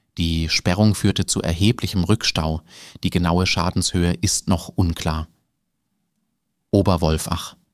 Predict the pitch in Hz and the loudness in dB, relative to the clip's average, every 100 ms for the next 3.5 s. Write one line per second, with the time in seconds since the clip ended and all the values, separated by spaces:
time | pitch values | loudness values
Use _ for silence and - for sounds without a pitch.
0 | _ _ _ _ - 87 85 90 101 - | _ _ _ _ 0 2 2 2 0 0
1 | - 92 - 90 87 90 90 87 82 80 | 0 -2 0 0 0 2 2 2 0 -2
2 | - 82 80 80 - 80 - _ _ _ | -2 -2 0 -2 -2 -4 -6 _ _ _
3 | 90 90 90 95 - | -2 0 0 0 -2